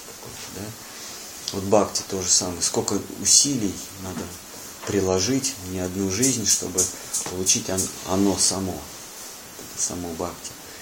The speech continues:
А, и если оно вдруг, а, оказывается в нашем, в нашем горизонте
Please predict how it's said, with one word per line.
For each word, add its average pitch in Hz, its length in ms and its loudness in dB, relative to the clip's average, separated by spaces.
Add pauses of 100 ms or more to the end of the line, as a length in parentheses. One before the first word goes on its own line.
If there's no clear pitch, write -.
(680)
А, 85 340 -8 (640)
и 90 580 -2 (1080)
если 113 340 8
оно 107 220 6
вдруг, 107 420 2 (280)
а, 87 280 -2
оказывается 95 880 4 (240)
в 92 80 -2
нашем, 95 380 2 (1000)
в 95 60 -2
нашем 98 280 2
горизонте 104 520 2